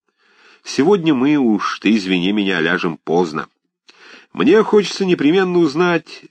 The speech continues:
что ты, какие твои мнения, убеждения, чем ты стал, чему жизнь тебя научила». Михалевич придерживался ещё фразеологии тридцатых годов.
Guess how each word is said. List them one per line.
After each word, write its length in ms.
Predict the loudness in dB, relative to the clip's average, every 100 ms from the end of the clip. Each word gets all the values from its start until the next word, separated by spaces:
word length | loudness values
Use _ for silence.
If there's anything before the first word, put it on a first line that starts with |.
| -8
что 440 | -6 -6 2 2 2
ты, 180 | -2 -4
какие 360 | -4 -4 -6
твои 260 | -2 -2 0
мнения, 560 | 0 0 0 0 0
убеждения, 800 | 0 0 -4 -4 0 0 0 -6 -14 _ _ _ _ _
чем 340 | 0 0 0
ты 140 | -4 -6
стал, 420 | -4 -4 -2 -4
чему 340 | -4 0 0
жизнь 440 | 2 0 0 -4 -6
тебя 280 | -2 0
научила». 680 | 0 -2 -4 -4 -4 -4 -6 _ _ _ _ _ _ _ _ _ _ _ _ _ _ _ _ -8
Михалевич 520 | -4 0 0 0 -4
придерживался 680 | -6 -2 -2 -2 -8 -6 -8
ещё 200 | -6 -10
фразеологии 720 | -6 -6 -4 -2 -4 -4 -8
тридцатых 600 | -8 -16 -10 -8 -8 -10
годов. 440 | -10 -12 -14 -20